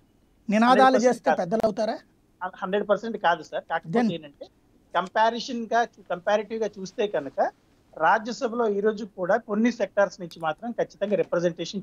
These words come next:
Speaker 2: చేస్తున్నారు సార్. అదే కనుక మన స్టేట్స్ తెలంగాణ కానీ ఆంధ్రప్రదేశ్ కానీ చూసుకుంటే, for example, ఆ, ఇక్కడ ఏంటంటే రాజకీయ నిరుద్యోగులు ఎవరైతే ఉన్నారో,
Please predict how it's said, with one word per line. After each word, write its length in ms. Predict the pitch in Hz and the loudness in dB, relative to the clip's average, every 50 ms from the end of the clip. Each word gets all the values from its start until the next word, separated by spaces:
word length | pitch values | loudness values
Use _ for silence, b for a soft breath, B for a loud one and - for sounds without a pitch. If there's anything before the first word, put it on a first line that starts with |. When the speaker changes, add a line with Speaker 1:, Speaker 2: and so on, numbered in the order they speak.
| - - | -4 -4
Speaker 2:
చేస్తున్నారు 420 | 160 156 - - 180 165 131 120 - - | -4 -4 -4 -2 0 0 0 0 0 -2
సార్. 120 | 170 269 - _ _ _ _ _ _ _ _ - | -2 -2 -2 _ _ _ _ _ _ _ _ 0
అదే 240 | 160 165 185 220 226 | 2 4 6 4 4
కనుక 260 | 220 208 185 185 170 | 4 2 0 -2 -4
మన 200 | 190 190 180 170 | -4 -4 -4 -4
స్టేట్స్ 380 | 151 - - 196 196 202 208 - - | -8 -6 -2 -2 -2 -2 -2 -6 -8
తెలంగాణ 440 | 160 151 170 175 190 196 196 190 180 | -4 -4 -2 -2 0 0 0 2 0
కానీ 340 | 175 - 165 160 160 180 202 | 0 0 -2 -2 -2 -2 -2
ఆంధ్రప్రదేశ్ 560 | 180 160 156 156 175 160 170 165 165 160 - - | -2 -2 -2 -4 -6 -4 -2 -2 -4 -2 -2 -4
కానీ 160 | 151 151 147 - 170 | -4 -4 -4 -6 -6
చూసుకుంటే, 360 | 185 180 - - 160 - 147 | -8 -8 -8 -10 -8 -6 -6
for 300 | 135 - - 160 156 139 | -6 -4 -2 0 0 0
example, 460 | 139 143 180 175 160 - - 143 320 403 - _ _ _ _ _ _ _ _ _ - | 0 0 0 0 0 0 -4 -8 -8 -10 -12 _ _ _ _ _ _ _ _ _ -2
ఆ, 180 | 208 180 180 185 | 0 2 2 2
ఇక్కడ 260 | 190 185 - - 208 | 0 -2 -2 0 2
ఏంటంటే 360 | 208 226 220 247 214 202 - | 2 2 2 -2 -4 -4 -4
రాజకీయ 800 | - 170 165 165 180 208 202 240 226 - 247 233 226 233 233 220 | -2 0 0 0 0 0 -2 -6 -10 -10 -10 -6 -2 -2 -2 -2
నిరుద్యోగులు 580 | 202 190 196 202 165 170 208 208 208 202 190 170 | -4 -6 -8 -8 -2 2 2 2 4 4 2 2
ఎవరైతే 400 | 165 175 185 196 185 - 185 180 | 2 2 0 -2 -2 0 0 0
ఉన్నారో, 500 | 165 160 165 165 156 147 135 139 151 | 0 0 0 0 0 0 -2 -6 -12